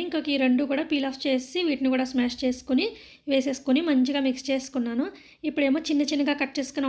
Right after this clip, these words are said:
ఆనియన్స్ కూడా వేసుకుంటే పచ్చి పులుసు సూపర్ టేస్టీగా ఉంటుందన్నమాట. పచ్చి పులుసులోకి ఎక్స్ట్రా ఫ్లేవర్ ఏదైనా ఉందంటే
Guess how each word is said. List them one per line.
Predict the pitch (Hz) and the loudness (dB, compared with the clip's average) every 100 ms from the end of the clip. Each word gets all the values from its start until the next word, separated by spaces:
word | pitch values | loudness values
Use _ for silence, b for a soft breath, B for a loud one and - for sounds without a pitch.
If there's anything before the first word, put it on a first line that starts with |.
| 254 | 2
ఆనియన్స్ | 254 277 - | 2 0 -2
కూడా | 269 254 | -2 0
వేసుకుంటే | 247 247 247 240 359 | -2 -2 -2 -2 -4
పచ్చి | 302 - | -4 -4
పులుసు | 285 277 330 | -6 -4 -6
సూపర్ | 277 - 285 | -6 -2 0
టేస్టీగా | 269 254 269 269 | 0 -2 -2 0
ఉంటుందన్నమాట. | 254 247 247 240 233 269 339 B B B B B _ _ _ _ | 0 0 0 0 -2 -4 -6 B B B B B _ _ _ _
పచ్చి | 294 285 294 | -6 -2 0
పులుసులోకి | 277 277 269 277 359 277 | 0 0 -2 0 2 2
ఎక్స్ట్రా | 254 - 294 285 277 - _ _ _ _ _ - | 0 -2 0 0 0 -6 _ _ _ _ _ -4
ఫ్లేవర్ | 285 277 277 | -2 2 2
ఏదైనా | 262 262 285 | 2 2 2
ఉందంటే | 262 254 240 | 2 2 2